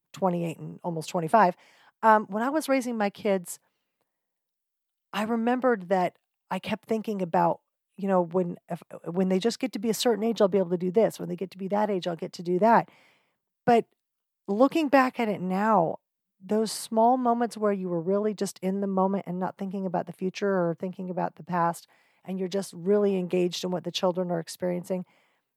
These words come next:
that is, that's the juice, you guys. That's, that's the gold. Those are the diamond nuggets. Those are the ones where you have to say, "Yes, this is where you're feeling the most."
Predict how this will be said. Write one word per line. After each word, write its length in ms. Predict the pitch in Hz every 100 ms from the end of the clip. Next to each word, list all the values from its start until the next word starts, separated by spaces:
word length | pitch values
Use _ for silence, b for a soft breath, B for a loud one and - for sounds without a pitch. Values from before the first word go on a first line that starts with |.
| _ 175 _
that 340 | 240 240 269 -
is, 580 | - 214 214 208 - - - _ _ _ -
that's 320 | 170 202 208
the 120 | - 190
juice, 420 | 180 165 151 -
you 80 | 156
guys. 380 | 160 165 156 -
That's, 640 | 165 190 185 190 - - - _ _ _ -
that's 280 | 185 180 -
the 100 | 165
gold. 440 | 156 139 - - _ _ _ _ _ _ -
Those 280 | 202 220
are 60 | 247
the 120 | 208
diamond 480 | 175 185 190 190 180
nuggets. 380 | 170 165 151 -
Those 340 | 175 190 202
are 100 | 233
the 120 | 226
ones 440 | 208 185 180 180 170
where 240 | 165 165
you 180 | 165 170
have 260 | 160 165 -
to 80 |
say, 180 | 165 -
"Yes, 480 | 165 156 170 165 -
this 160 | 190 -
is 140 | 208
where 100 | 196
you're 160 | 185 175
feeling 720 | - _ 208 214 196 175 160
the 80 | 160
most." 460 | 151 156 160 -